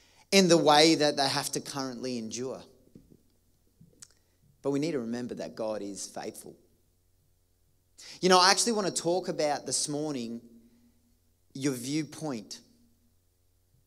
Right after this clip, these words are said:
What, what is your viewpoint? Oh, I'm gonna speak out of Luke chapter five, uh, and I'm gonna look at the viewpoint of the men who brought their friend who was paralyzed and they couldn't get into the building, and they lower him to the feet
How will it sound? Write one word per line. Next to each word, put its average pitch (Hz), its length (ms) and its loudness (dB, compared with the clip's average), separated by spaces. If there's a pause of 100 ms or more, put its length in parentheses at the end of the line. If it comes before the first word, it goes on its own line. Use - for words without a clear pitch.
(760)
What, 269 240 10
what 262 220 6
is 226 320 2
your 190 180 4
viewpoint? 175 720 -4
Oh, 165 240 0
I'm 202 80 0
gonna 247 240 2
speak 208 400 0
out 180 140 2
of 160 80 2
Luke 185 200 0
chapter 170 360 -4
five, 160 580 -2 (720)
uh, 147 220 2
and 180 100 -2
I'm 185 40 -2
gonna 226 160 -2
look 240 160 -2
at 190 80 -4
the 180 80 0
viewpoint 180 640 -4
of 160 240 0
the 156 120 0
men 180 360 -2
who 175 200 0
brought 185 340 2
their 185 140 0
friend 180 360 -4
who 170 120 0
was 165 120 0
paralyzed 165 840 2
and 147 140 -2
they 143 100 -2
couldn't 185 240 -2
get 170 120 4
into 165 200 -2
the 151 100 -4
building, 151 400 -4
and 147 100 -10
they 135 120 -8
lower 156 340 0
him 160 380 -8
to 156 240 -4
the 139 80 -8
feet 156 460 -4